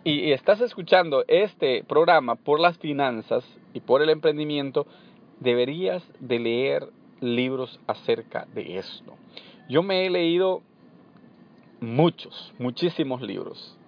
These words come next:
De Raymond Samson, de Andrés Gutiérrez, Dave Ramsey,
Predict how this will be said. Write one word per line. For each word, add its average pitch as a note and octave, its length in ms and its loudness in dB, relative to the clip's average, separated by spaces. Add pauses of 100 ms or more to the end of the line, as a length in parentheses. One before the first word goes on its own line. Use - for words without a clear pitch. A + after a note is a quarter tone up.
(420)
De G#3 100 6
Raymond A2+ 380 0
Samson, A2+ 600 0
de B2 60 0
Andrés A#2 240 -4
Gutiérrez, A2+ 880 -2 (220)
Dave A2 180 0
Ramsey, A2+ 720 -4